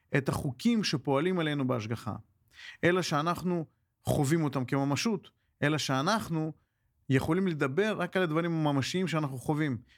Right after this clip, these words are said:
בין אם זה בחושים הגשמיים שלנו, לבין אם זה חושים הרוחניים שלנו, ששם אנחנו יכולים להשיג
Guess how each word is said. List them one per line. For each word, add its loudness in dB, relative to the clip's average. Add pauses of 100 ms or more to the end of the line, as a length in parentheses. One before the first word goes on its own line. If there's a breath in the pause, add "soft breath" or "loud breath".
(120)
בין 4
אם 2
זה 2
בחושים -2 (140)
הגשמיים 0
שלנו, -4 (180 soft breath)
לבין 2
אם 0
זה 0 (160)
חושים -2
הרוחניים 0
שלנו, -4 (360)
ששם 2
אנחנו -2
יכולים -2
להשיג 0